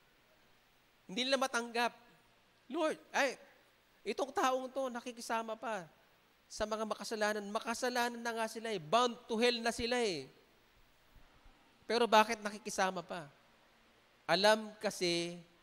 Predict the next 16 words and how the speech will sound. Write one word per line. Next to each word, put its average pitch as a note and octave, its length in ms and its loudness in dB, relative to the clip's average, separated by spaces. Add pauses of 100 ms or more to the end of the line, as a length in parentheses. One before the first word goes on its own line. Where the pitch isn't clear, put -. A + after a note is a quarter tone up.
(360)
ni D3 160 -2
Jesus C#3 1120 -4 (260)
ang D3+ 160 -4
pinapagawa D3+ 800 -2
sa - 80 -8
kanya A#2 480 -8 (880)
ng C#3+ 240 -2
kanyang C#3+ 320 -4
Ama A#2+ 240 -8
sa A#2+ 160 -4
langit. G#2 400 -8 (1000)
Isaiah G#3 400 2
fifty-three G#3+ 560 -6
six, - 480 -8 (840)
"Tayong A3+ 380 6
lahat G#3+ 320 8